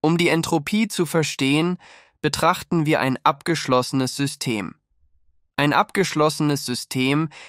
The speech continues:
ist ein isolierter Teil des Universums, der nicht mit seiner Umgebung wechselwirkt.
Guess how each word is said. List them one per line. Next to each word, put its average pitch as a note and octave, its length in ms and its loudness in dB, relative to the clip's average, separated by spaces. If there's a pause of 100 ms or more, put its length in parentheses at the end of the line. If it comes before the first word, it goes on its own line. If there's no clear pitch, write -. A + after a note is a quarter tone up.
(100)
ist - 260 -2
ein D3 200 0
isolierter D#3+ 760 0
Teil C#3+ 380 2
des C#3 160 0
Universums, B2+ 920 0 (380)
der C#3+ 100 4
nicht F3 360 0
mit F3 180 0
seiner D3 320 2
Umgebung B2+ 720 0
wechselwirkt. G2 880 -6